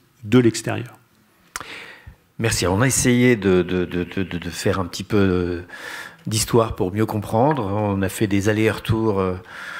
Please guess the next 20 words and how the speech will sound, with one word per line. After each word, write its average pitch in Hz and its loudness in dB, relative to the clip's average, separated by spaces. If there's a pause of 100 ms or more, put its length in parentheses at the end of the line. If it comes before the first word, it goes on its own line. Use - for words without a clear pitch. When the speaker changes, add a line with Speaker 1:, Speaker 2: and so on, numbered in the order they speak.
(160)
Speaker 2:
sur - -8
ces 101 0
deux 104 0
cents 104 0
dernières 98 0
années. 113 0 (640)
Euh, 92 0 (140)
et 110 2
maintenant, 131 0 (600)
je 117 2 (360)
vous 104 -2
passe 185 4
la 190 2
parole. 143 4
Vous 127 -4
pouvez 117 2
poser 120 2
des 104 -2
questions 104 -2
pendant 95 0